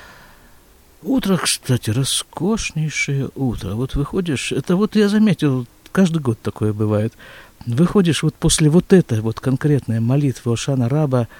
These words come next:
обычно молишься первую молитву с лучом солнца, выходишь после, э, из синагоги, вот после этой молитвы,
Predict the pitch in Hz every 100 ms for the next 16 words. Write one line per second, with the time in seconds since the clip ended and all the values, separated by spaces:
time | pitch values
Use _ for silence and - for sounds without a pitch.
0 | - - 120 123 143 131 131 131 113 -
1 | - 165 147 123 113 113 107 113 120 113
2 | 104 - 117 117 113 123 - 123 107 95
3 | - 160 156 - 110 - - - - -
4 | - 151 147 170 147 - - 123 131 131
5 | 127 123 127 117 113 - 127 139 151 147
6 | 123 123 127 - 135 131 131 151 170 -
7 | 131